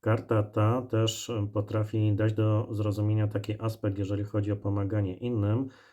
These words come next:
żeby tutaj zbyt naiwnie nie wierzyć we wszystko to, co mówią nam ci, którzy nas o pomoc proszą. Tak więc rada dla ciebie na dzisiaj. Możesz spokojnie czerpać z tego, co posiadasz. Możesz cieszyć się z tego, co posiadasz, jeżeli chodzi o twoje materialne przedmioty.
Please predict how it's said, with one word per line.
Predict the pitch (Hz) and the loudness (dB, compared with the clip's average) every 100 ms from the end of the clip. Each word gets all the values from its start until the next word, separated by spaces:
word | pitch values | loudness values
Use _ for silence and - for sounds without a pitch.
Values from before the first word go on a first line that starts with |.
| _ | _
żeby | 101 104 95 | -2 0 0
tutaj | 95 120 117 107 | 0 -2 0 0
zbyt | 95 95 113 | 0 0 0
naiwnie | 117 107 104 131 117 104 104 | 2 0 0 -2 0 0 2
nie | 107 101 | 2 2
wierzyć | 104 113 104 95 | 2 2 0 0
we | 98 | -2
wszystko | - 123 - 101 | -4 -6 -4 -4
to, | - 120 | -2 -2
co | - 107 | -2 0
mówią | 107 104 98 | 2 2 2
nam | 98 95 90 | -2 -4 -6
ci, | - 120 - | -4 -4 -4
którzy | - 104 104 | -4 -2 0
nas | 101 110 107 | 0 -2 -2
o | 123 | -6
pomoc | 107 98 92 | -4 -4 -4
proszą. | - 90 85 82 - _ _ - - _ | -6 -6 -6 -8 -12 _ _ -20 -20 _
Tak | - 104 | 2 2
więc | 104 107 101 | 4 2 4
rada | 110 123 | 2 4
dla | 117 113 | 2 2
ciebie | 107 107 110 | 0 0 2
na | 104 | 2
dzisiaj. | 98 92 - 101 120 135 _ - | 0 -2 -2 0 0 -2 _ -4
Możesz | 98 113 131 120 | 0 2 0 -4
spokojnie | - 107 104 117 110 | -4 -4 -2 0 0
czerpać | 101 - 107 - 95 | 0 -2 -4 -2 -4
z | - | -6
tego, | - 117 113 101 | -4 -2 0 -2
co | - | -4
posiadasz. | - 104 - 87 92 120 - _ _ _ - | -6 -6 -6 -4 -2 -2 -6 _ _ _ -2
Możesz | 101 110 104 | 0 2 -2
cieszyć | - 123 120 104 | -4 -4 0 -2
się | - 95 | -2 -6
z | - | -4
tego, | - 101 101 87 | -2 -2 0 -4
co | - | -6
posiadasz, | 110 107 107 110 104 98 | -6 -4 -4 -2 0 -2
jeżeli | 98 104 104 | -2 -2 -2
chodzi | 104 101 | -2 -2
o | 98 | -4
twoje | - 101 | -4 -4
materialne | 101 101 101 101 98 95 | -2 -4 -4 -4 -4 -6
przedmioty. | 90 98 92 87 104 143 | -8 -6 -6 -6 -4 -4